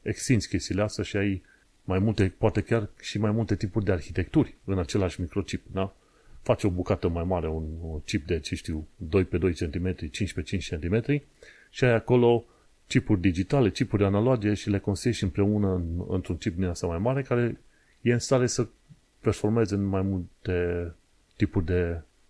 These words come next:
de munci, ca să zicem așa. Și e interesant de văzut, deci de fiecare dată când ne plângem noi că e prea scump un procesor sau ceva, trebuie să ne și aducem aminte că tehnologia merge în paralel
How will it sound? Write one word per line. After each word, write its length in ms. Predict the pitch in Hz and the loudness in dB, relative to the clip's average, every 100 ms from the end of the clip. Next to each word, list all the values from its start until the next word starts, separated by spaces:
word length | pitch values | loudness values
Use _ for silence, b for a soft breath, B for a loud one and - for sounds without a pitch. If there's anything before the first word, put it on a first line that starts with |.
| _ | _
de 300 | 101 92 87 | -14 -10 -6
munci, 360 | 85 104 92 - | 0 2 0 -2
ca 100 | - | -8
să 140 | - | -6
zicem 340 | 78 82 87 82 | -8 -8 -8 -8
așa. 240 | - 85 - b b b | -8 -10 -14 b b b
Și 200 | - - | -12 -2
e 240 | 123 113 123 | 0 2 2
interesant 440 | 131 127 117 156 | 4 2 4 2
de 60 | 139 | 4
văzut, 400 | 131 131 147 - | 2 2 0 0
deci 260 | 101 90 95 | -2 -2 -2
de 140 | 104 | -2
fiecare 280 | 101 127 117 | 0 4 4
dată 160 | 113 107 | 4 2
când 160 | 107 | 0
ne 60 | 101 | 0
plângem 360 | - 110 101 | 0 0 2
noi 180 | 107 98 | 0 0
că 280 | - 95 90 - | 0 -2 -2 -6
e 80 | 98 | -6
prea 180 | - 107 | 0 0
scump 280 | - 101 95 | 0 -4 -2
un 80 | |
procesor 440 | 92 95 - 95 95 | -2 -2 -2 -4 -4
sau 140 | - | -4
ceva, 380 | 82 90 113 151 _ _ b b b b b | -6 0 0 0 _ _ b b b b b
trebuie 220 | - 117 | 0 2
să 100 | 123 | 4
ne 120 | 120 | 2
și 180 | 104 139 | 4 2
aducem 400 | 110 104 107 95 | 4 2 2 0
aminte 380 | 90 92 90 92 | 0 0 0 -2
că 280 | 95 95 87 | 0 0 0
tehnologia 560 | 90 98 95 87 104 | -2 2 2 2 2
merge 320 | 95 104 82 87 | 4 2 2 0
în 120 | 101 | 0
paralel 580 | - 92 87 90 135 | 0 0 2 2 2